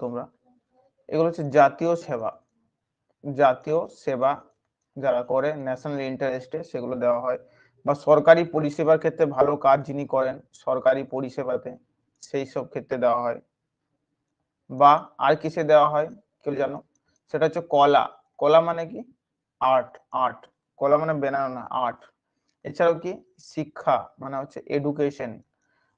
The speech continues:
এছাড়াও কিসে দেওয়া হয়? সাহিত্য মানে হচ্ছে literature, ঠিক আছে। ভারতরত্ন যেটা, ভারতরত্ন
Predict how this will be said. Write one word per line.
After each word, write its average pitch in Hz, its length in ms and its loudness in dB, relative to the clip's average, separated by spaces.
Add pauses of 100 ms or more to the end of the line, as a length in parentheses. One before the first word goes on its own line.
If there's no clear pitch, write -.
(120)
এছাড়াও 170 300 4
কিসে 165 220 -6
দেওয়া 165 140 8
হয়? 165 100 2 (120)
সাহিত্য 156 400 -2 (200)
মানে 139 160 -4
হচ্ছে 143 160 -8 (120)
literature, 147 640 -2 (580)
ঠিক 170 180 -8
আছে। 151 140 -14 (400)
ভারতরত্ন 139 440 -2 (100)
যেটা, 127 160 -2 (100)
ভারতরত্ন 131 360 -4